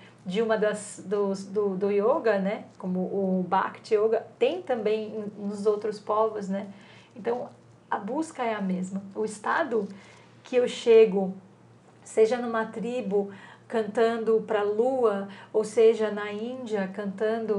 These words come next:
um mantra, é o mesmo, né? O estado de integração com você. E no Yoga Dance, através da dança, através do, do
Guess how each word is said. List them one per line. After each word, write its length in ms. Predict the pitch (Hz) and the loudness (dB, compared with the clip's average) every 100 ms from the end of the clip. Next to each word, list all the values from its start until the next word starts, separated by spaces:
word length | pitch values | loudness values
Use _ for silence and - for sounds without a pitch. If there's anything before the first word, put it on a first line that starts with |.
| 196 202 | -2 -4
um 120 | 202 | -4
mantra, 640 | 208 247 285 - 202 190 190 - - - - - | -4 -6 -8 -10 -6 -6 -8 -14 -20 -20 -20 -8
é 160 | 214 | -6
o 80 | 294 | -4
mesmo, 360 | 311 285 233 190 196 - - - - - | -4 -4 -6 -10 -12 -20 -20 -20 -20 -14
né? 240 | 202 220 214 | -12 -10 -12
O 40 | |
estado 400 | 202 - 214 220 | -8 -4 0 0
de 80 | 220 | -2
integração 600 | 226 233 214 208 - 226 | -4 -4 -4 -6 -10 -12
com 180 | 240 247 | -8 -8
você. 440 | 226 220 - - 202 - - - - - | -8 -12 -10 -10 -10 -18 -20 -20 -20 -8
E 80 | 214 | -4
no 240 | 208 226 | 0 2
Yoga 300 | 240 226 220 | 4 4 2
Dance, 800 | 185 208 226 285 - 208 175 - - - - - | 0 -2 -2 -8 -6 -4 -4 -8 -16 -20 -20 -12
através 440 | - 220 208 214 196 | -8 -2 2 2 2
da 100 | 208 | 0
dança, 480 | 190 202 254 - 220 | -2 -2 -4 -6 -8
através 440 | 208 196 214 214 - - - | -6 -2 -2 -4 -14 -20 -12
do, 240 | 233 220 208 | -8 -8 -10
do 460 | 190 220 220 196 | -8 -4 -4 -4